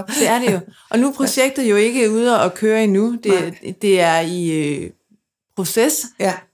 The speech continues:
Speaker 1: Det er ved
Speaker 2: Ja.
Speaker 1: at blive formet.
Speaker 2: Ja.
Speaker 1: Det er ikke helt formet endnu.
Speaker 2: Nej.
Speaker 1: Men hvis man nu godt kunne tænke sig at vide mere, hvis man nu er, øh, lytter og tænker,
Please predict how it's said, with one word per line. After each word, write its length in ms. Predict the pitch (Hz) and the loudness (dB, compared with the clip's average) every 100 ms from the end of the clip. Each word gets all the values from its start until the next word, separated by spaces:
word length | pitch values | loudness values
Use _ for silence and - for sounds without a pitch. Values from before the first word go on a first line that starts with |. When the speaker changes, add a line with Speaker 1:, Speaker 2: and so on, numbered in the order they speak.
| - | -4
Speaker 1:
Det 60 | |
er 40 | 190 | 0
ved 80 | |
Speaker 2:
Ja. 60 | 240 | 2
Speaker 1:
at 40 | 220 | 0
blive 120 | 208 | -4
formet. 520 | - 196 220 269 262 | 0 2 2 -2 -4
Speaker 2:
Ja. 140 | 196 185 | -4 0
Speaker 1:
Det 120 | 190 | 0
er 40 | |
ikke 160 | 220 254 | 0 -2
helt 140 | 240 | -6
formet 320 | 226 214 220 226 | -2 -2 0 -2
endnu. 180 | 196 202 - | -4 -6 -10
Speaker 2:
Nej. 200 | 180 - _ _ _ - | -10 -12 _ _ _ -4
Speaker 1:
Men 100 | 214 | -2
hvis 160 | 226 | -2
man 100 | 254 | -4
nu 100 | 269 | -4
godt 180 | 277 269 | -2 -2
kunne 180 | 269 240 | -4 -12
tænke 340 | - 220 226 233 | -8 -4 -2 -2
sig 160 | 214 | -4
at 120 | 170 | -4
vide 240 | 170 180 196 | -2 -2 0
mere, 400 | 185 135 147 151 _ _ _ _ | -2 -6 -8 -12 _ _ _ _
hvis 160 | 254 269 | -8 -4
man 80 | 302 | -4
nu 220 | 311 269 | -4 0
er, 220 | 240 220 - 95 | 0 0 -4 -10
øh, 140 | - | -10
lytter 380 | - 220 269 277 240 | -8 -6 -4 -2 0
og 160 | 180 | -2
tænker, 300 | 180 202 190 | -4 -6 -6